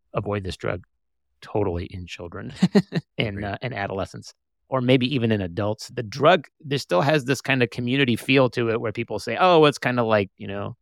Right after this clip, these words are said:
Speaker 1: hydrocodone light or morphine light."
Speaker 2: There was a study they did that basically was like, could patients tell the difference between tramadol and Tylenol? And this is done in adults, not in kids, as we're talking about kids, but in adults,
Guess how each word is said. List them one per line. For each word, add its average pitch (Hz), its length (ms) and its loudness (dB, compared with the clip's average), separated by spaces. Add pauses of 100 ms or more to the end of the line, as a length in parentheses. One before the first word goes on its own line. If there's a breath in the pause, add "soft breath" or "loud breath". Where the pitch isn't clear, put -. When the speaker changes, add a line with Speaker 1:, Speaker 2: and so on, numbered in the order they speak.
Speaker 1:
hydrocodone 98 500 -8
light 85 300 -10 (280)
or 90 260 -4 (260 soft breath)
morphine 104 380 -2
light." 82 280 -8 (520)
Speaker 2:
There 131 120 4
was 120 140 4
a 113 40 -2
study 120 460 2
they 117 180 4
did 107 300 -2
that 95 100 -4
basically 98 300 -6
was 90 180 -8
like, 90 300 -6 (120)
could 110 240 -2
patients 107 360 -4
tell 107 140 -6
the 104 60 -8
difference 101 320 -10
between 92 380 -6
tramadol 101 640 -4
and 90 100 -6
Tylenol? 107 600 -4 (340)
And 104 160 -4
this 104 120 -8
is 107 100 -10
done 113 160 0
in 113 80 -2
adults, 104 340 -2
not 95 140 -4
in 92 80 -4
kids, 85 280 -10
as 85 120 -12
we're 90 60 -14
talking 95 220 -14
about 82 140 -14
kids, 85 220 -10
but 92 100 -8
in 101 100 -4
adults, 98 440 -2